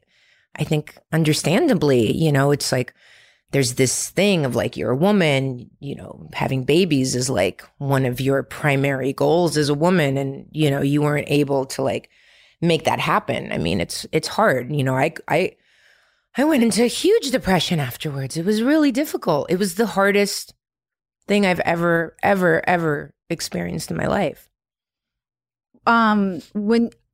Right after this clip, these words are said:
Speaker 2: when you were going through that depression, what was kinda helping you get out of it? Was it your husband or specific things? Like,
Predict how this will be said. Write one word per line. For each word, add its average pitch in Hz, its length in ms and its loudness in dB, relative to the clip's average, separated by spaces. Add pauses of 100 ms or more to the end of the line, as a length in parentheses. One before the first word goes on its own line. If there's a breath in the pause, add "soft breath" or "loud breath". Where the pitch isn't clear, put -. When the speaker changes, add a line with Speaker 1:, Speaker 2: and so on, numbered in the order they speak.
(220)
Speaker 2:
when 226 200 2
you 220 80 4
were 226 80 2
going 208 220 0
through 214 120 2
that 196 140 4
depression, 208 840 2
what 185 260 4
was 208 160 0
kinda 196 220 2
helping 190 400 2
you 180 140 2
get 160 180 2
out 151 160 4
of 160 100 2
it? 160 80 0
Was 165 180 -4
it 160 80 -2
your 151 100 -2
husband 185 680 2
or 170 320 0
specific 180 480 -8
things? 180 380 -2
Like, 156 280 -10